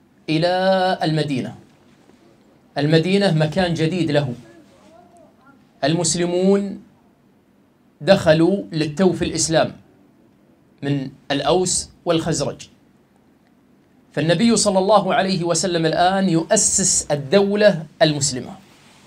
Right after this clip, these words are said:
أول ما وصل إلى قباء بنى قباء،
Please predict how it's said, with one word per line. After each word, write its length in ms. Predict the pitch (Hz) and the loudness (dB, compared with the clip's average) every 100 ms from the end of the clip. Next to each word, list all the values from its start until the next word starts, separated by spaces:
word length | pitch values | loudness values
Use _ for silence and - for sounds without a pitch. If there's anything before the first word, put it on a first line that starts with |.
| _ _ _ _ _ _ _ _ - | _ _ _ _ _ _ _ _ 0
أول 240 | 190 170 | 4 4
ما 100 | 160 | 4
وصل 280 | 170 175 156 | 2 2 -2
إلى 200 | 160 156 | 0 0
قباء 480 | 143 147 156 175 147 | 0 0 4 4 4
بنى 320 | 165 151 131 - _ _ - | 0 0 -2 -6 _ _ -8
قباء، 460 | 147 147 190 - | 0 2 2 -2